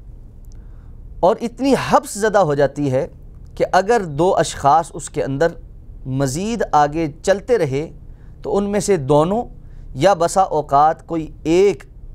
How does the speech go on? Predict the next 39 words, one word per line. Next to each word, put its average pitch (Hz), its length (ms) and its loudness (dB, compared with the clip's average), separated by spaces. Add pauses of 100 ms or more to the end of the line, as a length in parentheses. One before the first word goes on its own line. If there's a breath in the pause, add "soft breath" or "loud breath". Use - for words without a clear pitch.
(240)
ज़रूर 185 640 -2 (1040)
ज़हनी 214 420 0
अवारिस 151 460 2
का 151 240 2 (300)
शिकार 147 380 0
हो 123 100 -4
जाता 104 260 -6
है 90 100 -8 (1120 soft breath)
और 220 180 4
ज़िंदा 214 360 0
होने 233 260 0
के 233 140 -2
बावजूद 147 480 2
ज़िंदगी 151 480 -2 (120)
नाम 151 480 2
की 185 160 -12
कोई 160 220 -2
चीज़ 156 420 -6 (800)
उनके 190 300 0
अंदर 165 360 0
मौजूद 143 380 -2
नहीं 131 180 -4
होती। 113 300 -10 (2000 soft breath)
नाज़रीन 262 200 2
मोहतरम, 302 240 0
यहाँ 254 180 4
पर 269 120 -6
मुझे 247 280 -4
एक - 160 -4
वाक़या 156 340 4
याद 143 220 4
आ 123 100 4
रहा 131 280 2
है 117 200 -2
कि - 180 -14
गुज़श्ता 165 540 2
कुछ - 200 -12
अरसा 151 300 -2
कबल 160 280 -2